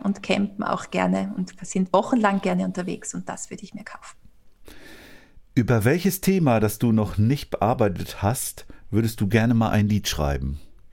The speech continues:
Speaker 1: Also ich würde noch mehr gerne die Achtsamkeitspraxis aufnehmen in meinen Liedern, wie wir mit Kindern noch besser spüren können, dass sie im Körper sind, aber noch mehr in Richtung Achtsamkeitspraxis als in Richtung Entspannung.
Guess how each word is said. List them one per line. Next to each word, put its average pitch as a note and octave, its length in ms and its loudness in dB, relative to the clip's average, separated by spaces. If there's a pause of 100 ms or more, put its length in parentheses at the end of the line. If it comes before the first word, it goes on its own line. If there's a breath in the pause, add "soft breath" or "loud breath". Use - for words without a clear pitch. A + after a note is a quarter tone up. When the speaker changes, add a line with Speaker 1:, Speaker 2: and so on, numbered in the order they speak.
(400 soft breath)
Speaker 1:
Also G3+ 180 -2
ich A3+ 200 0
würde A#3+ 180 2
noch A3+ 160 -2
mehr G3 360 4
gerne G#3+ 320 2
die A3 120 0
Achtsamkeitspraxis F#3+ 1300 0
aufnehmen F#3 600 0
in F#3+ 120 2
meinen G3 260 6
Liedern, G3+ 600 4
wie G#3+ 220 0
wir A3+ 120 4
mit G#3 200 -2
Kindern G#3+ 520 2
noch G3+ 440 2
besser A3 460 0
spüren G#3+ 520 2
können, G3+ 320 2
dass F#3+ 200 -2
sie G3 60 0
im F#3+ 140 0
Körper F#3 360 0
sind, G#3 300 0
aber G3 140 0
noch F#3+ 240 -2
mehr F#3 100 0
in F#3+ 80 0
Richtung F#3+ 380 -2
Achtsamkeitspraxis F#3 1200 -2
als E3+ 160 -6
in F3+ 100 0
Richtung F3+ 380 -6
Entspannung. F3 640 -6